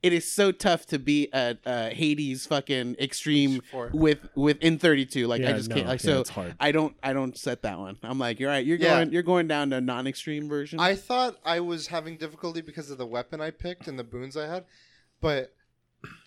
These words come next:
Speaker 2: I tried, like, two or three times on that f-, extreme four, and I'm like, "I'm gonna try something else." And I tried something else, night and day difference. Way, I was like, "Easy," and I got it. I was like, "All right, sweet."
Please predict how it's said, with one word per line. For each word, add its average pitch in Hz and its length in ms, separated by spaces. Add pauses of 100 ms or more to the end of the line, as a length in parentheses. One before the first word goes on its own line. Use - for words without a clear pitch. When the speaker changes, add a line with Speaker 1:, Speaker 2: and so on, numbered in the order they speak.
(160)
Speaker 2:
I 156 100
tried, 180 320
like, 156 160
two - 160
or 185 80
three 175 200
times 143 480
on 127 240
that 123 300
f-, - 160
extreme 139 380
four, 120 380
and 135 100
I'm 123 100
like, 120 160 (680)
"I'm 165 120
gonna 208 140
try 196 160
something 135 320
else." 107 240
And 131 100
I 123 60
tried 170 260
something 180 220
else, 170 240 (320)
night 180 300
and 175 80
day 151 160
difference. 131 560 (100)
Way, 131 600
I 143 80
was 139 120
like, 127 160 (480)
"Easy," 131 400 (600)
and 139 100
I 143 40
got 208 280
it. 175 100
I 160 40
was 156 120
like, 165 180
"All 311 120
right, 311 180
sweet." 285 380